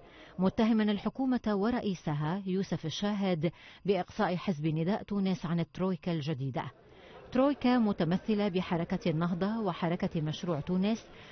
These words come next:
وكتلة الائتلاف الوطني. السبسي دعا كذلك أبناء الحزب إلى الاستعداد لمؤتمر الحزب الانتخابي في مارس المقبل،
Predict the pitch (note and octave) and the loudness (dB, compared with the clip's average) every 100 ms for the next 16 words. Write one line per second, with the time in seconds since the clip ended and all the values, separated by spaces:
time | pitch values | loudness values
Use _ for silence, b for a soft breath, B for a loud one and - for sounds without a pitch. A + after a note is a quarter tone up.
0 | - F3 D3+ G3 F#3 F#3 F#3 D#3+ G#3 A3+ | -4 -2 0 -2 0 0 0 0 0 0
1 | A3+ F3+ F3 F#3+ F3+ C#3+ D3+ - B B | 0 0 0 2 2 2 -2 -6 B B
2 | B B - F3+ F3+ G#3+ - - E3+ E3 | B B -4 -2 0 -2 -2 0 0 2
3 | E3+ D#3+ F3+ E3+ F3+ D#3+ - D3+ F3+ F3 | 0 0 0 2 2 2 -2 -2 0 0
4 | D#3+ - E3+ D#3+ E3+ E3 E3+ - D#3 F#3 | -4 -2 -2 0 0 0 -2 -2 -2 0
5 | F3+ E3 D#3 D#3+ F#3+ F#3 D#3+ D3+ G3 D#3 | 2 2 0 -2 -2 0 0 -2 -2 -2
6 | D#3+ D#3 D#3 E3 E3+ F#3 F3 F3 D#3+ F3+ | 0 -2 -4 -4 -2 0 0 0 0 2
7 | D#3 - D#3 G3+ F#3 G3+ G#3 | 0 0 -2 -2 0 0 0